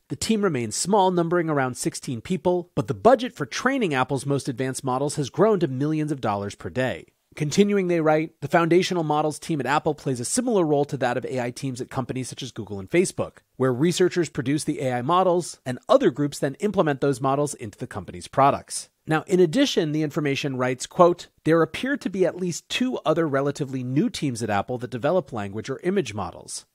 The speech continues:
A recent Apple A I research paper and employee profiles on LinkedIn point to the existence of a visual intelligence team working on software that generates images, videos, or three D scenes. This is probably not that surprising given how much emphasis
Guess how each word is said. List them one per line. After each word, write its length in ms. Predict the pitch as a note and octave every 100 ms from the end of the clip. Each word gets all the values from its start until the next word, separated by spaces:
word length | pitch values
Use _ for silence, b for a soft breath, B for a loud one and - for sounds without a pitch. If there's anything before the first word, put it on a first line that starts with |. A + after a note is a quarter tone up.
| _
A 80 | C3+
recent 360 | C3 E3 E3 D#3
Apple 300 | B2+ C3 D3+ C3
A 100 | A#2
I 120 | A2
research 500 | A2 F#3 F#3+ F#3 -
paper 260 | F3 D#3+
and 160 | E3 B2
employee 380 | A2 - A2+ G#2+
profiles 500 | - F#3 E3+ D3 C#3+
on 160 | A#2
LinkedIn 480 | B2 F3+ - F3 F3+ -
point 220 | - C#4
to 60 | C4
the 120 | A#3
existence 460 | G3 C#3 E3+ F3 D#3
of 80 | C3
a 60 |
visual 460 | G#2+ E3+ E3+ F3 D3
intelligence 580 | B2 - A#3 D#3 B2+ -
team 260 | D3+ D3
working 280 | B2+ B2+ C3+
on 120 | B2
software 420 | - E3 F3 E3+
that 140 | C3+ B2+
generates 440 | C3 B2+ B2 - -
images, 380 | D#3+ D3+ D#3
videos, 360 | A#2+ A#2 B2 A#2+
or 60 | B2+
three 220 | - F2+
D 120 | F2+
scenes. 600 | - D3+ C3+ F2 - - _ -
This 120 | A#2
is 80 | A#2
probably 440 | - C3+ C3+ C3
not 320 | A2+ B2 C3
that 180 | A#2+ A#2
surprising 680 | - - F3 E3+ D3+ C#3+ A2+
given 260 | D3+ D3
how 240 | C3 - C#3
much 240 | C3+ -
emphasis 420 | C3+ B2+ - C3+